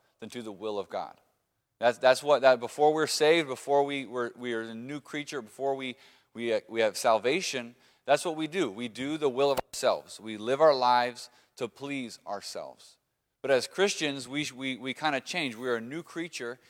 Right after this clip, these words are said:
and we seek to do the will of God. And that's something that doesn't come natural to us. It's very difficult for us to change gears like that and to go from serving ourselves, worshiping ourselves,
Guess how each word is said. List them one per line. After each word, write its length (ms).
and 140
we 120
seek 460
to 120
do 460
the 100
will 220
of 120
God. 380
And 120
that's 200
something 260
that 180
doesn't 340
come 180
natural 320
to 180
us. 140
It's 100
very 220
difficult 520
for 140
us 160
to 100
change 400
gears 280
like 140
that 180
and 180
to 80
go 240
from 300
serving 400
ourselves, 640
worshiping 500
ourselves, 640